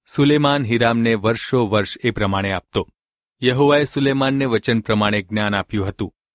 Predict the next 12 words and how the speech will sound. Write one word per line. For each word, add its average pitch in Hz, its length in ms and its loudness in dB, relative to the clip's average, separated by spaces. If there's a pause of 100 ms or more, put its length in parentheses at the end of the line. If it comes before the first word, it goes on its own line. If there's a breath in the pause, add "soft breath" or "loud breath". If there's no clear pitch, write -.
(260)
હિરામ 127 360 4
તથા 117 260 0
સુલેમાનની 107 600 0
વચ્ચે 104 460 -2
સંપ 104 360 -2
હતો, 101 300 -4 (420)
અને 131 160 2
તેઓ 147 240 2
બંને 123 460 0 (140)
અરસપરસ 113 640 -2
કરાર 104 300 2
કર્યો. 104 380 -4